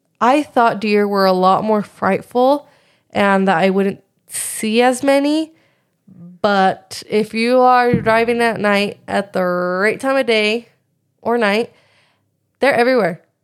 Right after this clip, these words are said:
Speaker 1: They're
Speaker 2: yeah.
Speaker 1: on the road and they're just chilling, minding their business.
Speaker 2: Yeah,
Speaker 1: They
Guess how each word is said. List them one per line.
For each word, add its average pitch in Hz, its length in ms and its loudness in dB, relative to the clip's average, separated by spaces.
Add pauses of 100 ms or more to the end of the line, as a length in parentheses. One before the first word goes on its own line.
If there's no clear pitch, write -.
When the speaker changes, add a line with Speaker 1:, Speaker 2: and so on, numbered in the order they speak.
Speaker 1:
They're 247 300 4
Speaker 2:
yeah. 262 180 4
Speaker 1:
on 262 100 -2
the 262 80 2
road 233 400 4
and 208 320 0
they're 220 280 2
just 208 480 -4
chilling, 214 400 -2
minding 202 300 -2
their 185 80 -4
business. 170 440 -6
Speaker 2:
Yeah, - 80 -12
Speaker 1:
They - 60 -8